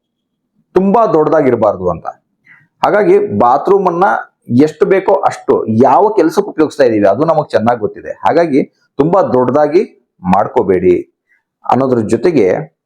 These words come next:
ಈ ಬೆಡ್‌ರೂಮ್ ಅಲ್ಲಿ ಇದೊಂದು ಮಾಸ್ಟರ್ ಬೆಡ್‌ರೂಮ್.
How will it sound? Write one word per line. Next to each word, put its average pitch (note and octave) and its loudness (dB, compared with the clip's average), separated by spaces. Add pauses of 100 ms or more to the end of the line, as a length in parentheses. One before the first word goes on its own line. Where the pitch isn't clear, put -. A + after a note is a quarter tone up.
(760)
ಈ G#3+ 4
ಬೆಡ್‌ರೂಮ್ D#3+ 0
ಅಲ್ಲಿ B2 2
ಇದೊಂದು E3 -2
ಮಾಸ್ಟರ್ C#3+ -2
ಬೆಡ್‌ರೂಮ್. F#2+ 0